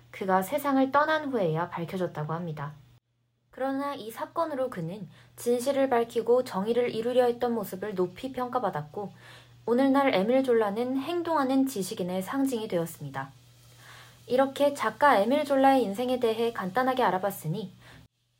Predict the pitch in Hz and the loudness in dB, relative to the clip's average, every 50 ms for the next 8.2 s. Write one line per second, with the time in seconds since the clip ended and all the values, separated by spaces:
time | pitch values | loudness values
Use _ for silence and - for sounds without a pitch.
0 | _ 233 226 - 214 208 208 208 - - - 214 226 247 277 294 285 285 269 262 | _ -14 -10 -6 -4 -4 -2 -4 -4 -6 -6 -4 -2 -2 -2 -2 -2 0 0 2
1 | 262 262 262 254 - 185 - - 247 247 247 233 220 214 226 226 180 160 156 - | 2 2 2 0 -2 -6 -10 -8 -8 -6 -6 -4 -4 -4 -4 -4 -4 -6 -4 -2
2 | 254 262 262 269 277 269 269 269 247 254 247 247 - 180 - 208 190 226 214 190 | -2 -2 0 -2 -4 -6 -4 -2 -2 -2 -2 -2 -4 -6 -8 -6 -4 -4 -4 -2
3 | 190 214 214 208 190 214 214 214 208 170 165 170 180 185 180 180 190 190 185 - | -4 -4 -6 -6 -6 -4 -4 -4 -4 -4 -4 -4 -4 -4 -6 -4 -6 -8 -8 -6
4 | - 175 170 - 240 240 226 196 170 175 175 - 160 151 - 156 151 156 202 - | -8 -8 -2 2 4 4 4 4 2 -2 -4 -6 -6 -8 -6 -6 -6 -6 -6 -8
5 | - - - - - - - - - - - - - - - - 220 220 247 277 | -10 -20 -20 -20 -20 -20 -20 -20 -20 -20 -20 -20 -20 -12 -6 -2 0 2 2 2
6 | 302 302 294 294 285 285 277 277 277 277 277 - - 208 247 269 269 277 302 302 | 2 2 0 0 2 4 6 6 6 4 2 0 0 2 2 2 2 2 0 0
7 | 294 285 277 269 - 262 254 262 247 233 226 226 214 196 - 277 269 269 - - | 2 2 0 0 0 -2 -2 0 0 0 -2 -4 -6 -8 -8 -8 -8 -8 -8 -6
8 | 156 156 220 196 | -4 -4 -4 -6